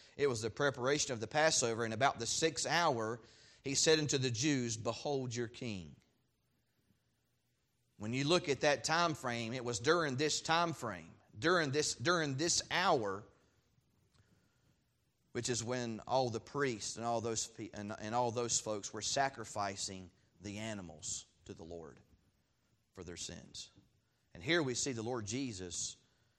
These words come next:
there at the sixth hour, coming right there at the time when the ultimate sac-, when, when, when, when the payment for sins is to be made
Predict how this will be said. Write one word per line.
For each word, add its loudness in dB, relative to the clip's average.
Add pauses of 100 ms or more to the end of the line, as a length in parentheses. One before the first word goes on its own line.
(840)
there -2
at 0
the -8
sixth -6
hour, -10 (1120)
coming 6
right 8
there 10
at 8
the 0
time 4 (240)
when -4
the 0
ultimate 2
sac-, 2
when, -6 (140)
when, -2
when, 2
when 0
the 4
payment 6
for 0
sins 2
is -2
to -6
be -2
made -2